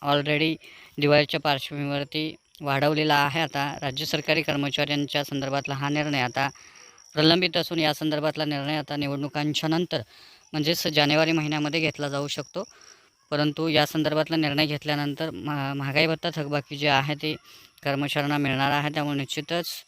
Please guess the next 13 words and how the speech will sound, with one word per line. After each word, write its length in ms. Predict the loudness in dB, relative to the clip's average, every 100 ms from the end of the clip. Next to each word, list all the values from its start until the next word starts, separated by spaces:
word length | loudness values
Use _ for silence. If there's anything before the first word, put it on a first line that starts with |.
| _ _ -20 -20 _
हा 320 | 2 2 2 0
अतिशय 420 | -6 -4 -2 0
महत्त्वपूर्ण 540 | 0 -4 -8 -4 0
असा 200 | 0 0
शासन 340 | 0 0 2 2
निर्णय 220 | 2 0
होता, 280 | 0 -2 -2
महत्त्वपूर्ण 640 | -2 -6 -6 -2 0 0
अशी 280 | -2 -4 -6
बातमी 480 | -2 -2 -2 -2 -2
होती. 260 | -2 -2
अशाच 400 | -2 -2 -4 -4 -8
महत्त्वपूर्ण 500 | -8 -8 -4 -2